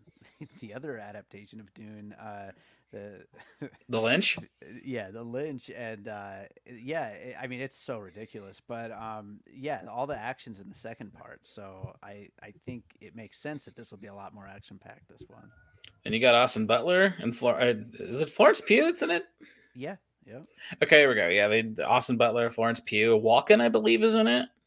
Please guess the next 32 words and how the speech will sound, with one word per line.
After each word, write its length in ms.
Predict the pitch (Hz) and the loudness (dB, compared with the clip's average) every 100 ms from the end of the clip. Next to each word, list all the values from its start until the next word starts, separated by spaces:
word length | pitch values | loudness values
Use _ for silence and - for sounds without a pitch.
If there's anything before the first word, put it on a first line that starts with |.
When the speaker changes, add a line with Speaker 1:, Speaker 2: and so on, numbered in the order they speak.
| _ _ _ _ _ _ | _ _ _ _ _ _
Speaker 1:
Oh, 160 | 147 170 | -10 -8
is 120 | 135 | -8
he? 100 | 185 | -10
That 340 | 123 110 127 | -10 -8 -8
I 80 | 120 | -8
didn't 180 | 104 95 | -12 -16
know. 280 | 101 98 98 _ | -20 -20 -20 _
That's 240 | - 175 | 6 6
Speaker 2:
I, 20 | 170 | 6
Speaker 1:
crazy. 480 | 143 - - - - | -2 -8 -10 -16 -2
Speaker 2:
if 140 | 165 | 4
I'm 120 | 180 | 4
not 180 | 185 190 | 4 2
mistaken, 560 | 277 254 - 151 160 156 | 2 2 6 6 4 0
he's 240 | 147 147 | -2 0
Austin 340 | 120 135 139 120 | 2 2 2 2
Butler's 360 | 110 120 110 | 4 4 2
dad. 260 | 113 110 104 | 4 4 4
He's, 160 | 107 | 2
like, 140 | 117 110 | -2 -2
an 80 | 107 | -2
emperor. 480 | 98 73 69 76 - _ _ _ _ 113 | -2 -4 -4 -8 -12 _ _ _ _ -18
Speaker 1:
Okay, 400 | 113 - 101 101 _ _ | -18 -18 -20 -20 _ _
that's 160 | 110 135 | -12 -2
Speaker 2:
Emperor, 420 | 139 160 151 135 | 2 8 8 10
Speaker 1:
cool. 0 | |
Speaker 2:
blah, 180 | 117 117 | 8 8
blah, 120 | 110 | 6
blah. 300 | 107 95 - - _ - _ _ | 4 0 -2 -10 _ -20 _ _
Like, 180 | 110 110 | 2 2
Speaker 1:
Yeah. 60 | |
Speaker 2:
m-, 200 | 101 90 | -2 -14